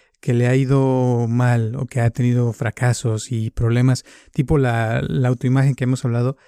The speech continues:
como que eso le va formando esos huecos y, eh, cosas en su aura que lo, que lo desincronizan, digamos,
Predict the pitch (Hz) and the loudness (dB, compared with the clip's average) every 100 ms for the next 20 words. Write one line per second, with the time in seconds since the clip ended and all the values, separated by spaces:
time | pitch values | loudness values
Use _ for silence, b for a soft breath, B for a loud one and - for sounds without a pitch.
0 | b b b - 139 127 139 156 135 131 | b b b -2 0 0 0 2 2 0
1 | - 143 131 127 127 131 127 123 127 - | 0 0 2 2 2 2 2 0 -2 -4
2 | - 127 - - _ - 127 123 - 123 | -4 -4 -6 -12 _ -8 -4 -4 -2 -4
3 | 113 123 117 - - 147 113 110 120 143 | -4 -6 -8 -10 -6 -4 -4 -4 -6 -6
4 | 185 220 - 127 127 127 127 - 113 117 | -8 -10 -6 -4 0 0 0 0 -2 -2
5 | 120 120 110 113 123 139 - 117 113 123 | -2 -4 -4 -4 -6 -8 -6 -4 -2 -2
6 | - 131 127 123 139 131 135 127 123 139 | 0 0 0 2 2 2 0 0 2 2
7 | 170 | 0